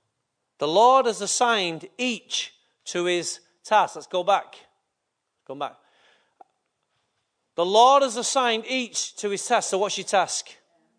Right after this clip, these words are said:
What is your task? You've been given seed. You've been given a field. But what is your task?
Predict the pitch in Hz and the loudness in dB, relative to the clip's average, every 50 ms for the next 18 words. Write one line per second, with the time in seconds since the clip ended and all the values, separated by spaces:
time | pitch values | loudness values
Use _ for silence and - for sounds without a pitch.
0 | _ _ _ _ _ _ _ _ _ _ _ _ _ _ _ _ _ _ _ _ | _ _ _ _ _ _ _ _ _ _ _ _ _ _ _ _ _ _ _ _
1 | _ _ _ _ _ _ _ _ - 135 175 214 220 226 - 226 226 - - 240 | _ _ _ _ _ _ _ _ -2 2 4 4 4 4 2 -2 -4 0 2 2
2 | 208 170 - - 185 160 170 170 160 170 156 170 160 - - 190 202 226 262 - | 2 2 0 -4 -6 -4 -4 -4 -4 -4 -6 -6 -6 -2 -2 0 0 -2 -4 -8
3 | - - _ _ _ _ _ _ _ _ _ _ _ _ _ _ _ _ _ _ | -12 -20 _ _ _ _ _ _ _ _ _ _ _ _ _ _ _ _ _ _
4 | _ _ _ _ _ _ _ 143 151 165 160 165 175 170 175 - - 190 175 180 | _ _ _ _ _ _ _ -10 -10 -6 -4 -4 -2 -2 -4 -2 0 2 2 2
5 | 208 240 262 - - - _ _ _ _ _ _ _ _ _ _ _ _ _ _ | 2 0 -2 -8 -14 -20 _ _ _ _ _ _ _ _ _ _ _ _ _ _
6 | _ _ - 131 135 165 196 196 190 175 175 - - 190 160 131 - - - - | _ _ -14 -2 0 2 2 2 0 -4 -6 -4 -2 -2 -2 -2 -4 -8 -10 -10